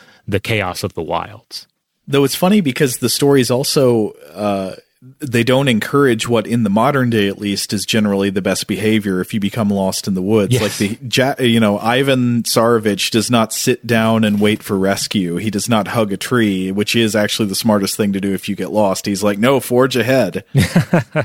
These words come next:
Speaker 1: Yeah, it always works out for him, eventually.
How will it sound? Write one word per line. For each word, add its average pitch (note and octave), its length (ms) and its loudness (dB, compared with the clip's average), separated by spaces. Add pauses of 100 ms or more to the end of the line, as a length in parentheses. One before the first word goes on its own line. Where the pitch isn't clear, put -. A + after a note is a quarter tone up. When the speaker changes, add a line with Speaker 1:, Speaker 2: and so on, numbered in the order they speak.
(1080)
Speaker 1:
Yeah, A#2+ 280 2
it B2 120 2
always C3+ 300 2
works C3 160 0
out B2+ 120 2
for A#2 120 2
him, A2+ 260 0 (600)
eventually. G#2 680 -2